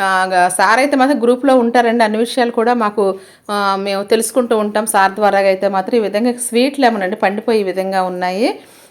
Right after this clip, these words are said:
ఆ, ఒక్కొక్క మొక్క కూడా పళ్ళ మొక్కలు చిన్న చిన్న వాటిలోనే పెట్టుకున్నారు. చక్కగా టెర్రస్ అంతా కూడా వైట్ టైల్స్తోని పెట్టుకున్నారు. వేడి లేకుండా చక్కగాను, నీరు కూడా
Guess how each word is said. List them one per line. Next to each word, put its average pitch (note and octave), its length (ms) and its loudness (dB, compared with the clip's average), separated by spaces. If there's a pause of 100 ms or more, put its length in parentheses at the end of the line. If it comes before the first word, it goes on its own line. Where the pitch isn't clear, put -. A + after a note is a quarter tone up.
(120)
ఆ, F#3 240 0
ఒక్కొక్క D4 320 -2
మొక్క C#4 240 2
కూడా A#3+ 400 4
పళ్ళ A3+ 300 0
మొక్కలు C#4+ 560 2
చిన్న C#4+ 180 0
చిన్న D#4+ 240 6
వాటిలోనే C4+ 420 2
పెట్టుకున్నారు. A3 720 0 (440)
చక్కగా C#4 240 0
టెర్రస్ C#4 400 4
అంతా D4 260 2
కూడా D4 280 4
వైట్ B3 440 2 (120)
టైల్స్తోని B3 1080 2 (420)
పెట్టుకున్నారు. G#3+ 640 0
వేడి A3 280 2
లేకుండా G#3+ 440 2
చక్కగాను, A3+ 640 0
నీరు A3+ 260 -2
కూడా A3 520 2